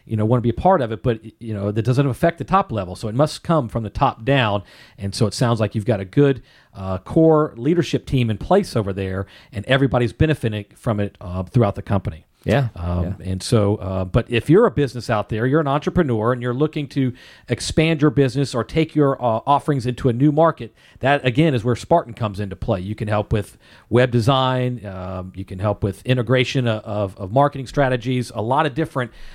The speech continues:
Speaker 1: uh, elements that you guys are expert in that can certainly help the entrepreneur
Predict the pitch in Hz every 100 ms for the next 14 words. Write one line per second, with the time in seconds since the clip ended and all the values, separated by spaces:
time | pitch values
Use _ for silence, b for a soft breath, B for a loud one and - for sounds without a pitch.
0 | B - - 180 165 117 - 117 - 220
1 | 196 117 107 - 107 - 120 107 107 110
2 | 107 - 107 104 - 117 113 101 110 -
3 | 113 98 107 107 - 117 107 101 98